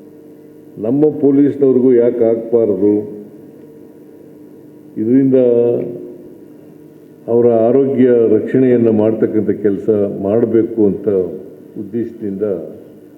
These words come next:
ಈ ಸ್ಲೋಚ್ ಹ್ಯಾಟ್ಗಳಿಂದ ಸ್ವಲ್ಪ ಅನಾನುಕೂಲ ಆಗ್ತಾ ಇತ್ತು. ಸುಮಾರು ಯಾವಾಗ, ಯಾವಾಗ ಇದು ಬಂದದ್ದು ಸ್ಲೋಚ್ ಹ್ಯಾಟ್ಗಳು? ಆ?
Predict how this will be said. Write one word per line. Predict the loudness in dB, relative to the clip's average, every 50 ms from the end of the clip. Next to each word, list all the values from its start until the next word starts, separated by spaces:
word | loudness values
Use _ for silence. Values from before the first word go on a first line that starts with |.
| -20 -20 -20 -20 -20 -20 -20 -20 -20 -20 -20 -20 -20 -20 -20 -20 -20 -20 -16 -8 -4
ಈ | -2 0 2 2 2 2 2 2 2 0 -2 -2 -4 -6 -8 -8 -10 -12 -14 -16 -20 -20 -20 -20 -18 -8
ಸ್ಲೋಚ್ | -2 2 2 2 0 -2 -8 -10 -10 -14 -16 -18 -20 -20 -20 -20 -20 -16 -6
ಹ್ಯಾಟ್ಗಳಿಂದ | -2 -2 0 0 -2 -2 0 2 2 2 2 2 0 0 0 0 -2 -4 -8 -12 -16 -18 -20 -20 -20 -20 -20 -20 -20 -20 -20 -20 -20 -20 -20 -20 -20 -20 -18 -4
ಸ್ವಲ್ಪ | -2 -2 -2 -2 -2 0 0 2 2 2 2 0 0 -4 -6 -8 -8 -8
ಅನಾನುಕೂಲ | -2 0 0 0 0 0 0 0 2 2 2
ಆಗ್ತಾ | 2 0 -2 -4 -4 -2 -2 0
ಇತ್ತು. | -2 -2 -4 -10 -14 -18 -18 -20 -20 -20 -20 -20 -20 -20 -20 -20 -20 -20 -20 -20 -20 -20 -20 -20 -20 -20 -20 -20 -20 -20 -20 -20 -20 -20 -20 -20 -20 -14
ಸುಮಾರು | -10 -8 -6 -4 -2 0
ಯಾವಾಗ, | 0 0 0 -2 -4 -6 -8 -8 -8 -6
ಯಾವಾಗ | -6 -4 -4 -4
ಇದು | -2 -2 -4 -4 -4 -6 -6
ಬಂದದ್ದು | -4 -6 -6 -6 -8
ಸ್ಲೋಚ್ | -10 -8 -6 -6 -6 -8 -12 -18 -20 -20 -20 -20 -20 -20 -20 -20 -20 -20 -20 -14
ಹ್ಯಾಟ್ಗಳು? | -12 -12 -12 -10 -10 -8 -8 -8 -8 -12 -14 -18 -20 -20 -20 -20 -20 -20 -20 -20 -20 -20 -20 -20 -20 -20 -20 -20 -20 -20 -20 -20 -20 -20 -20 -20 -18 -16
ಆ? | -14 -14